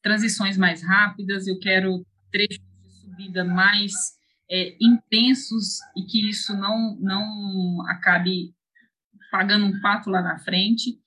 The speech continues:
Então, eu tô trabalhando exatamente isso. É, porque eu acho que esse é o grande ponto dessa entrevista, né? Como a gente, como eu não tive, nós não tivemos essa base, a gente não teve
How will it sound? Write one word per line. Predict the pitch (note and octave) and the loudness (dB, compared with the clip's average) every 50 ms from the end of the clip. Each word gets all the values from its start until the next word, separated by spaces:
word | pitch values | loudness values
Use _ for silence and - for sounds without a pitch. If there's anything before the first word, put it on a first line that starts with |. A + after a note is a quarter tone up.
| _ _ _ _ - | _ _ _ _ -6
Então, | F#3 F3+ F3 G3 F#3+ G#3 A3 | -4 -2 0 0 0 0 0
eu | A3 A3 A3 | 0 0 0
tô | A3+ A3 | -2 -2
trabalhando | A3 B3 B3 A#3+ A#3+ A#3 A3+ G#3+ G#3+ G#3+ A3 A#3+ B3 | 0 2 4 6 6 6 6 4 4 2 2 2 2
exatamente | B3 A#3+ B3 B3 B3+ C#4 C4+ C4 C4 C4+ C4+ - C4+ A3+ G3+ | 2 0 0 0 0 0 0 0 0 -2 -4 -4 -4 -4 -4
isso. | F#3+ F#3+ F#3+ - _ _ _ _ _ - | -4 -6 -8 -10 _ _ _ _ _ -12
É, | F#3 F#3 - - _ _ _ - | -12 -12 -12 -14 _ _ _ -8
porque | A#3 A3+ - - - - - - | -8 -8 -8 -12 -12 -14 -6 0
eu | G3 | 2
acho | A3 A3+ A#3+ - - | 4 4 4 4 2
que | C#4 | 0
esse | C4+ - - | 0 2 0
é | C4 | 0
o | B3 | 0
grande | A#3+ C#4 E4 E4 - | 2 2 0 0 -2
ponto | - C4 B3+ C4+ - | -2 -2 0 0 0
dessa | B3 A#3+ - B3 | -2 -4 -2 0
entrevista, | A#3 A3+ A3+ A3+ G#3+ G3 F#3 C#4+ - - - F#3 | -2 0 0 -2 -2 -2 -2 -2 -4 -4 -4 -2
né? | F#3 F#3+ F#3+ F#3+ F#3+ _ _ _ _ _ _ _ | 0 0 0 -2 -4 _ _ _ _ _ _ _
Como | - G#3+ A3+ A#3+ | -2 0 2 2
a | |
gente, | A#3+ A3+ - B3 - - C4 A#3+ - | 2 2 0 -2 0 2 0 0 0
como | - A3+ A#3 | 0 0 2
eu | A#3+ A#3+ | 2 2
não | B3+ C#4 D4 C#4 | 2 2 2 0
tive, | - - - - - - - F#3+ F3 - - - - F3 E3+ | -2 -4 -6 -6 -6 -6 -4 -4 -4 -4 -6 -18 -18 -10 -6
nós | F3+ G#3 A#3+ B3 B3 - | -4 -2 0 0 -2 -2
não | G#3 F#3+ F#3 | -4 -6 -6
tivemos | - G3 F3 F3+ F3+ F3+ F3 F3 - | -4 -2 0 2 2 4 4 2 2
essa | F3+ F3+ - G3+ F3+ | 2 0 0 -2 -2
base, | F3 - E3+ F#3 G#3+ A3+ G#3+ G#3 F#3 F#3 - D#3 - _ - | -2 -2 0 2 4 4 4 2 0 -4 -8 -14 -16 _ -8
a | F3+ | -6
gente | F3+ F#3 G3 F#3 G3+ | -2 -2 -2 0 0
não | G#3 G#3+ A#3 A#3+ - | 0 0 0 0 -2
teve | - - A#3 - | -2 -4 -4 -4